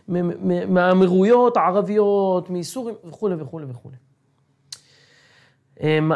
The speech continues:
היום השילוב הזה בין כלל מדינות ערב, האיחוד הזה,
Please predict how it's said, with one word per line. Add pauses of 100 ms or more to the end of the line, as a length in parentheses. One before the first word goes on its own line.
היום
השילוב
הזה
בין
כלל
מדינות
ערב,
האיחוד
הזה,